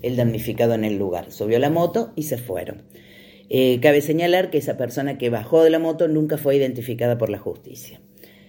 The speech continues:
Llegó hoy el momento del juicio. Eh, también tiene otro delito, Miguel, por haberse escapado de un control policial mientras circulaba por la calle Tucumán. Finalmente fue atrapado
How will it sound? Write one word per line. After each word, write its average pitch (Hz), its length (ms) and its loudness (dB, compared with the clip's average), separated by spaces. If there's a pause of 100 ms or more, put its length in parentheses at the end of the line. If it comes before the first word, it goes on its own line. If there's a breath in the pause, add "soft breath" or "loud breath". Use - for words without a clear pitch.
(240 loud breath)
Llegó 180 220 6
hoy 208 400 4
el 151 80 0
momento 151 360 0
del 160 120 2
juicio. 196 640 0
Eh, 151 160 4
también 151 460 2
tiene 156 180 2
otro 151 180 2
delito, 143 480 2
Miguel, 147 360 0
por 143 360 4
haberse 135 320 -2
escapado 147 500 2
de 139 60 2
un 139 80 -2
control 131 380 -2
policial 127 400 -4
mientras 123 260 -8
circulaba 127 440 0
por 131 100 0
la 117 100 0
calle 127 380 0
Tucumán. 156 680 0
Finalmente 123 480 -2
fue 135 140 0
atrapado 156 560 2